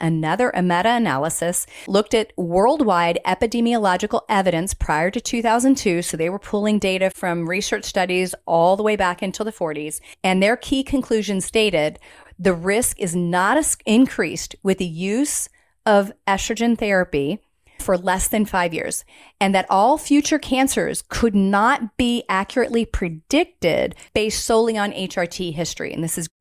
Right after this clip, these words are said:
Greiser and their colleagues in two thousand and one. So what that means is they were tracking, most of these studies were at about a five-year period or less, and that they saw no increased risk, and that taking hormones didn't necessarily show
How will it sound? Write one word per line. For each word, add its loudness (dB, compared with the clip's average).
Greiser 2
and -2
their 0
colleagues -4
in -4
two -8
thousand -2
and -6
one. -2
So 0
what 0
that 0
means 2
is -4
they 0
were 0
tracking, -6
most -2
of -2
these -6
studies -6
were 2
at 0
about -2
a -8
five-year -6
period -4
or -4
less, -6
and 2
that -2
they 2
saw 0
no 4
increased -2
risk, -6
and 4
that -2
taking 0
hormones -2
didn't -2
necessarily 0
show 2